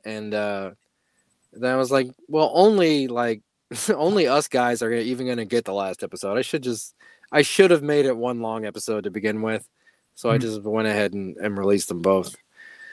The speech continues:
Speaker 1: Shangy, I'm gonna take a bio break. I will be back in five minutes, my friend.
Speaker 2: You gotta take a poop?
Speaker 1: Yeah, man. <laughs> Shit my brains out. Shitty, shitty, shitty, shitty, shitty.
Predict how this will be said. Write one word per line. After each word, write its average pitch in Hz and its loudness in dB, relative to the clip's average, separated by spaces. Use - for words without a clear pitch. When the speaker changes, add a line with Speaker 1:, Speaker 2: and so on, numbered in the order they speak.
Speaker 1:
Shangy, 175 6
I'm 185 6
gonna 196 4
take 143 -2
a 123 -2
bio 123 4
break. 90 -8
I 135 -8
will 147 -6
be 123 2
back 110 0
in 101 -10
five 110 -6
minutes, 110 -10
my 80 -12
friend. - -14
Speaker 2:
You 120 -6
gotta - -12
take 120 -4
a 113 -10
poop? 160 0
Speaker 1:
Yeah, 120 6
man. 95 -4
<laughs> - -12
Shit 175 0
my 135 0
brains 127 0
out. 76 -6
Shitty, 175 6
shitty, 180 4
shitty, 180 2
shitty, 185 0
shitty. 160 -2